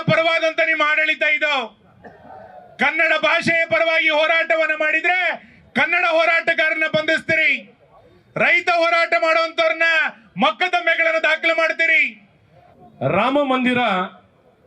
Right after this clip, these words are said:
Speaker 2: ನಮ್ಮ ಹೆಮ್ಮೆಯ ಸಂಕೇತ, ನಮ್ಮ ಸ್ವಾಭಿಮಾನದ ಸಂಕೇತ, ನಮ್ಮ ರಾಮ ಮಂದಿರ. ಈ ರಾಮ ಮಂದಿರ ನಿರ್ಮಾಣ ಆಗ್ತಿರುವಂಥದ್ದು ನಮಗೆ ಗೌರವ ಸಲ್ಲಿಸುವಂಥದ್ದು. ನಿಜವಾದ, ನಿಜವಾದ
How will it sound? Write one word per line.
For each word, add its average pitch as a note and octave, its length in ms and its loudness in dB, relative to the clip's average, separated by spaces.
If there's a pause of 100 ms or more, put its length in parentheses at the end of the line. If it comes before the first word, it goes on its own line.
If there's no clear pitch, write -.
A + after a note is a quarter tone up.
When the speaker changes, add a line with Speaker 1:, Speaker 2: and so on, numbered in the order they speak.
(160)
Speaker 2:
ನಮ್ಮ G#3 380 -2
ಹೆಮ್ಮೆಯ A#3 480 -2
ಸಂಕೇತ, G#3 520 -4 (840)
ನಮ್ಮ G#3+ 240 -2
ಸ್ವಾಭಿಮಾನದ C#4 800 0
ಸಂಕೇತ, A#3+ 540 -2 (460)
ನಮ್ಮ A3 340 0
ರಾಮ G#3 320 0
ಮಂದಿರ. F#3 360 0 (1300)
ಈ C4+ 140 2
ರಾಮ D#4 220 0 (120)
ಮಂದಿರ D4+ 280 0
ನಿರ್ಮಾಣ C4+ 380 -2
ಆಗ್ತಿರುವಂಥದ್ದು A#3+ 1080 -2 (440)
ನಮಗೆ A3 360 -2
ಗೌರವ C4 380 0
ಸಲ್ಲಿಸುವಂಥದ್ದು. G#3+ 1080 -4 (200)
ನಿಜವಾದ, D#4+ 520 0 (960)
ನಿಜವಾದ D#4 480 2